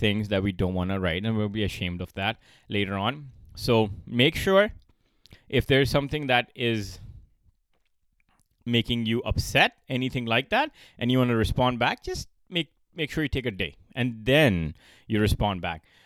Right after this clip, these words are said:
Um, uh, tip number eleven is a bonus one that I'm telling you. Now, Microsoft Word has this read aloud, right? So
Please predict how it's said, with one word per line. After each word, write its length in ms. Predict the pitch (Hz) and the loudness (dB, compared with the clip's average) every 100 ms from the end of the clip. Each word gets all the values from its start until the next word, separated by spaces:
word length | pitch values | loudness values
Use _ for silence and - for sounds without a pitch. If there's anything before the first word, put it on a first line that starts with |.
| - | -4
Um, 400 | 120 117 113 110 - - - _ _ _ | 4 6 6 2 -8 -18 -20 _ _ _
uh, 300 | 147 165 - 165 | -20 -16 -14 2
tip 180 | - 180 | 4 4
number 200 | 196 190 | 4 8
eleven 360 | 151 139 147 156 | 8 8 4 2
is 100 | 131 | 0
a 60 | |
bonus 320 | 104 117 127 - | 0 0 2 0
one 160 | 135 | 0
that 120 | 120 | 2
I'm 120 | 110 101 | 0 0
telling 320 | 101 98 110 | 0 2 2
you. 160 | 139 | 2
Now, 280 | 139 113 107 - | 4 2 2 0
Microsoft 640 | 117 127 160 - 151 - | 2 6 8 8 6 2
Word 420 | 107 110 95 101 110 - | 2 4 4 2 -4 -2
has 240 | 117 117 117 | 0 0 2
this 340 | 113 110 - - - - _ _ _ _ _ | 2 2 0 -14 -20 -20 _ _ _ _ _
read 300 | 135 135 151 | 4 6 8
aloud, 460 | 135 113 107 87 - - - - | 6 8 8 6 0 -8 -14 -10
right? 240 | 101 117 131 - | -2 -2 -2 -12
So 180 | - | 0